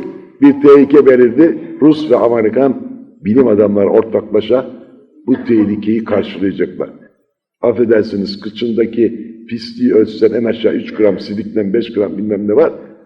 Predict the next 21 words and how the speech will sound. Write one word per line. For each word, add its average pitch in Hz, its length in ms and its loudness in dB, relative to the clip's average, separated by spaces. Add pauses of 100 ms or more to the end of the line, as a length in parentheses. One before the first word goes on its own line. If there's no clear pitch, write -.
(240)
Uzaydan 113 560 0
Cenab-ı 82 300 -6
Hak'tan 80 300 -6
bir 71 80 -18
takdir - 280 -8
gelecek 180 420 0
de - 140 -2 (260)
bu 123 120 -4
bilim 120 160 -2
adamları 95 540 -4 (680)
bunu 92 100 -6
uzaklaştıracaklar. 87 920 -8 (180)
Niye? 131 480 -6 (160)
Çünkü 107 260 -10 (480)
insanların 92 760 -10
nefsinde 78 560 -10 (320)
Allah'a 90 440 -2
karşı 87 320 -6
çıkmak 87 400 -12
hastalığı 80 440 -4
var. 64 180 -10